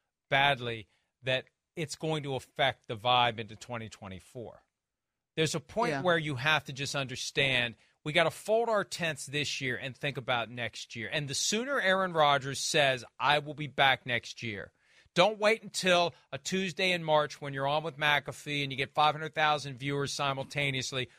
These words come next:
Speaker 1: for Aaron Rodgers to make his latest announcement. Don't wait until then. Make it clear now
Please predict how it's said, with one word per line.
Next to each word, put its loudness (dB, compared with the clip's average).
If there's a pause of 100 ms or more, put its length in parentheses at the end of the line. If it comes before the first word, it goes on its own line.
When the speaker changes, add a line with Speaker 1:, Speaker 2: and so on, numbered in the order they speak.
(120)
Speaker 1:
for -6
Aaron 0
Rodgers 4
to -6
make -2
his -12
latest -2
announcement. -4
Don't 2
wait 0
until -4
then. -2 (500)
Make 2
it -14
clear -2
now 2